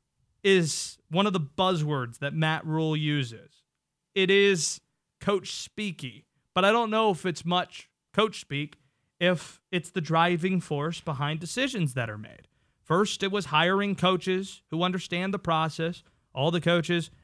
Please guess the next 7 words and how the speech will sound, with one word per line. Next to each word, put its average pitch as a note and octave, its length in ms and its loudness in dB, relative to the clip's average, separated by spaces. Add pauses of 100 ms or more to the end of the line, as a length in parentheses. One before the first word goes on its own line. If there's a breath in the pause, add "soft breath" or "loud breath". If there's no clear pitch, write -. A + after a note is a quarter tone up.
except F3 400 -2
for F#3+ 100 0
Brady, F3+ 580 0 (100)
have D#3+ 260 4
ties F3 480 4
to G#3 100 -2
Rhule. D3+ 460 -2